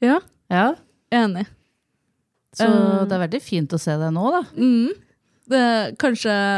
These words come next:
Speaker 1: for første gang at, eh, vi skal sitte i samme rom uten at jeg griner, for en gangs skyld.
Speaker 2: Mm. Og det er ganske sterkt å sitte sånn og i helt andre roller
Speaker 1: Mm. Ikke
Speaker 2: enn
Speaker 1: sant?
Speaker 2: det du var vant til å se meg i også,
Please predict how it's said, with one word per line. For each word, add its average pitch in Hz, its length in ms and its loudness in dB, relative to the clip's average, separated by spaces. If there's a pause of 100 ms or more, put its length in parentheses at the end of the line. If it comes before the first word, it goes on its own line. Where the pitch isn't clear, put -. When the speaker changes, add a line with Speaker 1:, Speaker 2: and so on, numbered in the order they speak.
(120)
Speaker 1:
for - 180 -8
første - 420 -8
gang 165 380 -6
at, - 300 -6
eh, 170 240 -2
vi 170 140 -2
skal 190 180 -4
sitte 185 320 -4
i 180 40 -4
samme 165 340 -4
rom 156 260 -6
uten 180 280 -6
at 151 140 -6
jeg 147 360 -4
griner, 151 380 -2 (180)
for 254 100 -2
en 240 80 0
gangs 220 160 0
skyld. 131 160 -2
Speaker 2:
Mm. - 640 -8 (520)
Og 180 60 0
det 180 80 2
er 180 100 0
ganske 254 280 -2
sterkt 190 320 -4
å 180 60 -6
sitte 175 300 -6
sånn 160 360 0 (120)
og 160 280 0
i 170 100 0
helt 170 460 -4
andre 165 320 0
roller 170 280 -2 (220)
Speaker 1:
Mm. 208 280 0 (260)
Ikke 175 80 0
Speaker 2:
enn 175 100 2
Speaker 1:
sant? 151 40 -2
Speaker 2:
det 165 220 2
du 156 120 0
var 165 80 0
vant 151 200 -2
til 180 80 -8
å - 40 -8
se 233 120 -4
meg 147 280 0
i - 40 0
også, 233 200 -4